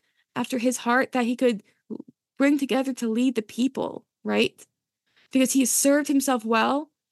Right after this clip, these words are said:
He ser-, he served, he served God well by serving people well. He came to him in prayer and fasting. He didn't hold back his emotions. He laid it out, all out before God.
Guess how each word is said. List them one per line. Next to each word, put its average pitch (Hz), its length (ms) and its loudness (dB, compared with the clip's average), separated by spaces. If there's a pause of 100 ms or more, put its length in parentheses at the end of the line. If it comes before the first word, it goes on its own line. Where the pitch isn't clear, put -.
He 233 160 0
ser-, 254 180 0
he 254 120 2
served, 262 400 2 (540)
he 226 120 -2
served 247 280 0 (340)
God 226 280 2
well 240 200 2
by 247 100 0
serving 240 320 -2
people 240 320 -2
well. - 340 -6 (560)
He - 120 -14
came 277 260 2
to 285 80 0
him 277 60 2
in 226 140 4
prayer 220 440 -2 (280)
and 220 180 0
fasting. 220 540 -2 (200)
He 233 80 -4
didn't 277 140 2
hold 277 180 2
back 262 200 2
his 247 100 0
emotions. 226 640 2 (340)
He 262 120 -2
laid 302 160 4
it 185 80 2
out, 269 220 4
all 262 160 4
out 285 60 2
before 247 260 2
God. 233 440 0